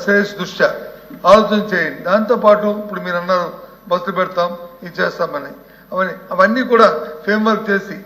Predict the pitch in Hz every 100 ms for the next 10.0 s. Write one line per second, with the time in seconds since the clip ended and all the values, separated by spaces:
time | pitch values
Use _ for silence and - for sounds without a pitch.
0 | - - - - _ _ 185 196 190 202
1 | 220 196 196 180 170 - - 190 185 185
2 | 185 185 180 170 196 196 - - 175 -
3 | 180 180 214 196 - - 175 - 226 208
4 | 185 202 - - - 170 190 233 226 226
5 | 214 208 208 214 - - - - 170 180
6 | 214 220 220 214 196 208 180 185 160 -
7 | - - - - 175 190 220 220 214 202
8 | 190 - - 185 180 175 185 - - 175
9 | 175 180 165 147 139 - - 190 170